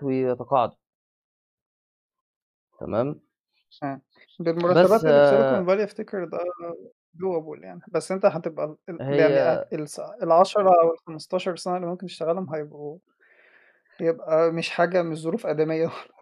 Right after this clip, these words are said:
Speaker 2: ف-
Speaker 1: <laughs> ما هو أنا متّفق معاك، يعني ما هي ده اللي أنا باتكلّم فيه، إن أنت لا زالت في الأول وفي الآخر وقتك ومجهودك سلعة بتتباع وبتتشري. تمام؟
Speaker 2: العالم ده أو
Speaker 1: فأنت
Speaker 2: في العالم
Speaker 1: على
Speaker 2: ده.
Speaker 1: هذا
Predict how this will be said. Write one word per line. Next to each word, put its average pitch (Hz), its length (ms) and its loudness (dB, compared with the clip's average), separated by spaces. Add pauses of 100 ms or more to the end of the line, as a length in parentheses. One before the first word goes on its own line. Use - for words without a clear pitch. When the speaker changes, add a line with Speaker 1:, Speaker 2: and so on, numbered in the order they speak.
(800)
Speaker 2:
ف- - 20 -14
Speaker 1:
<laughs> 165 800 -12
ما 143 100 -2
هو 185 300 2
أنا 170 340 4
متّفق 180 540 -4
معاك، 143 380 0
يعني 123 140 -2
ما 139 100 -6
هي 165 140 0
ده 170 100 -2
اللي 185 120 -2
أنا 190 100 0
باتكلّم 165 420 -4
فيه، 101 320 -12
إن 127 160 -10
أنت 160 680 0
لا 135 160 -6
زالت 170 360 0
في - 80 -12
الأول 156 260 -2
وفي 151 120 -14
الآخر 151 360 -6
وقتك 156 460 -4
ومجهودك 139 680 -2
سلعة 175 440 2
بتتباع 143 420 0
وبتتشري. 127 580 -6 (1400)
تمام؟ 131 360 -2 (100)
Speaker 2:
العالم 175 340 4
ده 180 80 4
أو - 40 6
Speaker 1:
فأنت 143 100 0
Speaker 2:
في 165 60 2
العالم 135 260 4
Speaker 1:
على 147 160 2
Speaker 2:
ده. 147 80 -6
Speaker 1:
هذا 143 100 -14